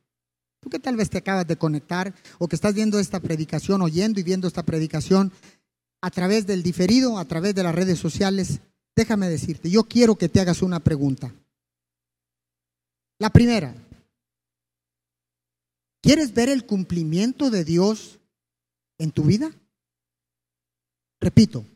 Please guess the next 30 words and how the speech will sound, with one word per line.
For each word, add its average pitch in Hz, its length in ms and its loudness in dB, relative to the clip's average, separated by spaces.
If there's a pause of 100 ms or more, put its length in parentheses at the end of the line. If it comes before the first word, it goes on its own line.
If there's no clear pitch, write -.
(420)
¿quieres 254 440 4
ver 165 480 -2
el 165 160 -4
cumplimiento 175 880 -2
de 180 120 0
Dios 185 380 0
en 170 140 -4
tu 160 160 -2
vida? 190 260 0 (1120)
Otra 277 240 -2
más, 269 340 -4 (840)
porque 175 220 -10
quiero 214 180 2
que 190 140 -2
te 208 100 2
hagas 202 160 0
varias 196 280 -2
preguntas. 180 600 -4 (1300)
¿Estoy 294 440 2
estancado 202 920 -2 (1600)
en 190 180 2
algún 185 380 4
lugar 214 640 0
o 170 100 2
en 170 100 2
alguna 185 440 0
área 196 220 0
de 175 120 -2
mi 175 120 -2
vida? 190 300 0